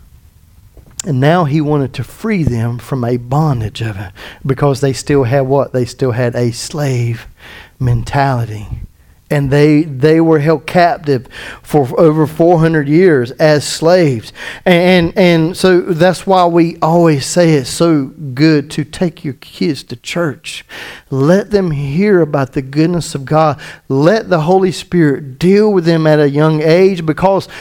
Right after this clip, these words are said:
we've heard the old saying, "You can't teach an old dog what? New tricks." And it's hard because our hearts become hardened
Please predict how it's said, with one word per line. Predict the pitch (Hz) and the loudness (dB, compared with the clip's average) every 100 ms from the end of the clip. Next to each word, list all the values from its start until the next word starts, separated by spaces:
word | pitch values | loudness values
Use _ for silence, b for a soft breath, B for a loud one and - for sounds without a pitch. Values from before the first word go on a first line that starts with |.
| B | B
we've | 170 165 | 0 2
heard | 165 208 208 | 4 4 4
the | 190 | 4
old | 180 160 | 2 2
saying, | 196 208 196 | 2 2 0
"You | 180 | -2
can't | - 208 214 | 0 0 0
teach | - 208 - | -2 -2 -2
an | 180 | 0
old | 185 190 170 | 2 2 2
dog | 196 208 180 | 2 4 2
what? | 190 214 165 B B B | 4 4 2 B B B
New | 160 196 | 0 2
tricks." | - 196 233 185 139 - B B | 0 2 4 4 0 -16 B B
And | 185 202 202 | 2 4 4
it's | 185 165 | 2 0
hard | - 208 254 247 190 | 2 4 6 4 2
because | 185 208 202 | 0 0 2
our | 185 170 | 2 2
hearts | 156 196 240 247 - | 2 4 4 2 -2
become | 185 - 190 180 | -4 2 2 2
hardened | 135 - 233 269 233 156 180 190 175 | -2 2 4 6 4 2 0 -2 -6